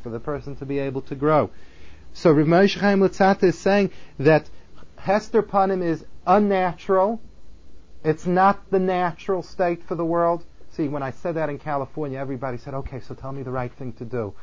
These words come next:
You know, because who wants to be unnatural in California? But it's so unnatural, it's so, it's not real, it's unreal.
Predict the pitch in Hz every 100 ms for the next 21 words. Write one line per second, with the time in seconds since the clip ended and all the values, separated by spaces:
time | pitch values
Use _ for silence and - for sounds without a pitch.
0 | - - - 117 110 107 110 - - 107
1 | 123 123 117 - 120 117 113 147 143 -
2 | 127 101 113 98 95 - 107 95 90 -
3 | - - - - 104 123 139 - - -
4 | - - - - - 160 - 226 226 214
5 | 226 214 233 220 - 156 131 - 214 -
6 | - 170 156 196 190 165 147 165 139 95
7 | 85 - 131 - 185 175 156 143 98 -